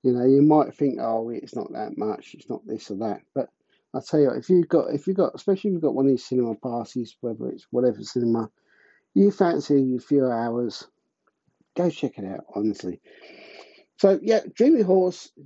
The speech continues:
definitely worth watching, just for the storyline, just for the emotions. You're gonna come away thinking, "Yeah, I enjoyed that."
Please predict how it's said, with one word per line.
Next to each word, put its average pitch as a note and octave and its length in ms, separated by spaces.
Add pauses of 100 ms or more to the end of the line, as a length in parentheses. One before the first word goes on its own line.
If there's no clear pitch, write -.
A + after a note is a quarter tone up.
(120)
definitely F#3+ 440
worth D3 260
watching, C3 560 (1400)
just - 360 (320)
for C3+ 160
the B2+ 80
storyline, B2 680 (380)
just D3+ 260
for C#3+ 80
the C3+ 140
emotions. B2 600 (240)
You're C3+ 120
gonna B2+ 260
come E3 220
away B2+ 460 (260)
thinking, A#2+ 460 (400)
"Yeah, - 200 (580)
I - 40
enjoyed G#2 480
that." - 240